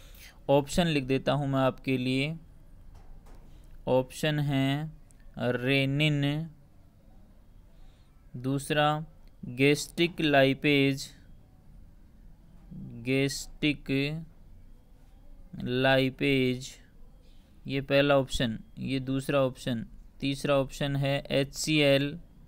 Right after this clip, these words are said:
हाइड्रोजन क्लोराइड, और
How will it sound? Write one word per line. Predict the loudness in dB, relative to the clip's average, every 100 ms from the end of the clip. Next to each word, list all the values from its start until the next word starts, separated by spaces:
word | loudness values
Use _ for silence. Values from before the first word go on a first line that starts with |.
| -20 -20 -20 -20 -20 -20 -20 -20 -20 -20 -20 -20 -16 -4
हाइड्रोजन | 0 0 0 -2 -2
क्लोराइड, | 0 4 6 6 4 0 -8 -14 -20 -20 -20 -14 -4
और | 0 0